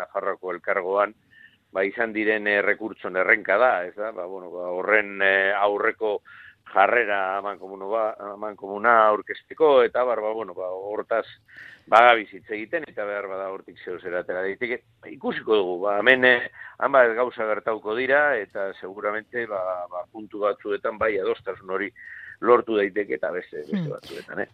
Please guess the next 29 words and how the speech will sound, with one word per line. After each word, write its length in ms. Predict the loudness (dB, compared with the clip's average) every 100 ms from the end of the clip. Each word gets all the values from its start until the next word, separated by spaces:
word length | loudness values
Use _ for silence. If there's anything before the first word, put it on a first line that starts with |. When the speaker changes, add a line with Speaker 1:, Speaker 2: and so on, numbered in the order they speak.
| 0
Speaker 2:
Bueno, 220 | 2 2
Euskadiko 420 | 2 2 2 4
gobernagartasunaren 1000 | 4 4 4 2 2 2 0 2 4 4
arira 260 | 4 4 4
bestalde, 400 | 2 2 2 4
Eusko 240 | 4 2
Alderdi 220 | 2 4 2
Jeltzaleak 460 | 2 2 2 0
hasitako 420 | -2 0 0 2
bilera 300 | 4 4 4
errondari 340 | 4 2 2 4
dagokionez, 640 | 4 2 2 2 2 4
gaur 260 | 4 6 6
elkartuko 480 | 4 2 2 2
dira 160 | 4 4
bigarrenez 540 | 2 2 2 0 0
Eusko 240 | 0 0 0
Alderdi 240 | 2 2
Jeltzalea 300 | 0 2 0 2
eta 120 | 0
Euskal 280 | 0 2 2
Herria 260 | 4 4 4
Bildu. 420 | 6 6 6 4
Zuk 200 | 4 2
zer 160 | 4 4
espero 260 | 4 6
duzu 240 | 6 4 4
bilera 280 | 6 6
honetatik? 600 | 6 4 2 4 2 2